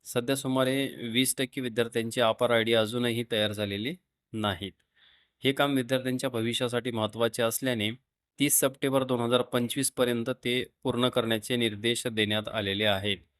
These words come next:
हे सर्व काम वेळेत पूर्ण करण्यासाठी शिक्षण विभागाला आवश्यक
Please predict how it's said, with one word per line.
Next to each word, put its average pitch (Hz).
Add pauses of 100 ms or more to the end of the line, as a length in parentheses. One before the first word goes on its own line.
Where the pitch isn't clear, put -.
(640)
हे 131
सर्व 139
काम 123
वेळेत 123 (100)
पूर्ण 123
करण्यासाठी 113 (380)
शिक्षण -
विभागाला 117
आवश्यक 117